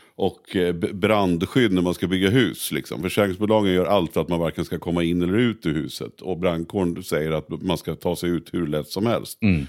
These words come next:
Speaker 1: Och in helst. Och det blir så här, man, man jobbar lite grann mot varann. Och det tycker
Speaker 2: Mm.
Speaker 1: jag blir en summering här, för det är ju inte lätt. Jag, jag sitter själv och blir påmind, för, eh, jag bor på Södermalm i Stockholm och nu håller man på och bygger, precis under mig så håller man på och bygger nya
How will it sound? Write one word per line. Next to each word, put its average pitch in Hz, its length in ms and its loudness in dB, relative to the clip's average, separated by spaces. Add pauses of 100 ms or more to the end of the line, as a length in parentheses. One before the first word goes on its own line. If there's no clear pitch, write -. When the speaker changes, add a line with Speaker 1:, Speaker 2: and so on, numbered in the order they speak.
Speaker 1:
Och 95 160 6
in 73 200 2
helst. 55 360 -8 (460)
Och 98 120 0
det 104 120 4
blir 117 200 6
så 113 120 2
här, 104 80 6
man, 104 440 2
man 104 120 4
jobbar 104 240 4
lite 101 240 0
grann 98 160 4
mot 101 200 0
varann. 104 340 4
Och 87 80 2
det 104 100 2
tycker 101 120 2
Speaker 2:
Mm. 82 120 4
Speaker 1:
jag 98 100 4
blir 98 180 4
en 92 120 2 (460)
summering 131 560 4
här, 82 120 2
för 98 120 -6
det 104 80 2
är 113 40 6
ju 117 100 6
inte 113 220 2
lätt. 123 440 2
Jag, 110 460 4
jag 107 220 4
sitter 113 320 -2
själv 120 240 2
och 107 60 0
blir 104 120 2
påmind, 95 500 2
för, 95 220 0 (580)
eh, 90 120 -2
jag 95 120 2
bor 98 100 0
på 95 100 -6
Södermalm 110 600 4 (400)
i 110 80 -4
Stockholm 104 460 2
och 95 80 4
nu 92 60 4
håller 90 180 4
man 90 160 2
på 98 100 0
och 85 60 0
bygger, 87 280 2
precis 110 340 0
under 104 380 4
mig 78 220 2
så 85 120 -2
håller 82 120 2
man 82 160 0
på 90 80 -4
och 76 60 -4
bygger 78 320 0
nya 76 560 0